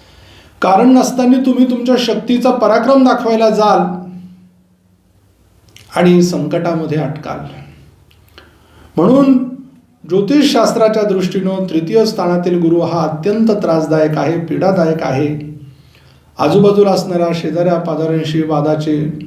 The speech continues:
काही कारण नसताना भूमिका दर्शवली जाते. याचबरोबर एक गोष्ट फक्त यातनं असं होईल की संत चरित्र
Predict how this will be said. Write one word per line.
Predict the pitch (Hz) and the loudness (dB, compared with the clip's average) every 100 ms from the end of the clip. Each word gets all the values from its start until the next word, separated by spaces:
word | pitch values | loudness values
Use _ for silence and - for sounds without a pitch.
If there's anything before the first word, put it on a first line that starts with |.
| - - - - - - - - - - | -18 -20 -20 -20 -20 -20 -20 -20 -20 -4
काही | 165 175 | 0 0
कारण | 165 156 208 | 2 0 0
नसताना | 190 - 180 175 | 0 -2 -2 -2
भूमिका | 165 151 160 160 | 0 -2 0 0
दर्शवली | 151 143 160 147 151 | 0 -2 -2 -2 0
जाते. | 147 139 175 180 185 - - - - - _ _ _ _ _ - - - - - - - - - - - - - | 0 0 0 0 0 -4 -8 -18 -20 -20 _ _ _ _ _ -20 -20 -20 -20 -20 -20 -20 -20 -20 -20 -20 -20 -4
याचबरोबर | - 214 254 254 247 254 269 226 180 - - | 0 2 4 4 4 6 4 4 0 -8 -8
एक | 208 254 | -4 -2
गोष्ट | 226 226 - | -2 -2 -2
फक्त | 254 240 262 | -4 -4 -2
यातनं | 254 247 247 | 0 2 2
असं | 240 - | 2 2
होईल | 214 226 214 185 190 - - | 2 4 2 0 -4 -10 -8
की | 214 208 202 180 | -4 -2 -2 -6
संत | 180 220 214 254 254 | -6 -2 2 4 4
चरित्र | 240 208 202 180 185 | 2 2 0 0 -2